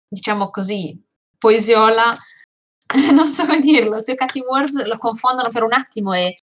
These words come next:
vedi che il tiro non è tanto preciso. Questa piccola freccia ha almeno una spanna, è abbastanza corta.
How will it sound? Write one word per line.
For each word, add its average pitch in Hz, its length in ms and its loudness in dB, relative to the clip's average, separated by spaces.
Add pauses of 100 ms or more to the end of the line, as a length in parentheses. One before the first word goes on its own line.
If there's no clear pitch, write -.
(120)
vedi 214 320 -2
che - 100 -2
il 196 100 -4
tiro 240 180 0
non 202 160 2
è 202 80 0
tanto 190 260 -2
preciso. 185 500 -4
Questa 196 300 -8
piccola 226 380 0
freccia 202 500 -2
ha 320 920 2
almeno 247 260 0
una 220 100 0
spanna, 170 580 0 (220)
è 214 140 -10
abbastanza 226 480 -6
corta. 170 500 0